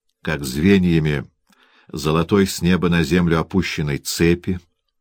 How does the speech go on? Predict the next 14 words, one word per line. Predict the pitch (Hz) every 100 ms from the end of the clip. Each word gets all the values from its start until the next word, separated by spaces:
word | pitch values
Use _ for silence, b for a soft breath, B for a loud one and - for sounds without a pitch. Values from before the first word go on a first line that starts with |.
| _ _ _ _ _ _ _ _ _ _
возносится | - 78 82 117 135 139 131 -
душа | 110 104 - 104 123
человеческая | - 107 95 90 113 107 - - 98 95
от | - 90
земли | 67 80 87 98
к | -
небу, | 82 82 71 64 - _ _ _ _ _ _ -
в | 76
неощутимых | 82 82 - - 90 131 147 131 107 -
для | 78
неё | 85 85 104 113
полётах, | 110 107 113 98 78 -
как | - 80
бы | 73 80 71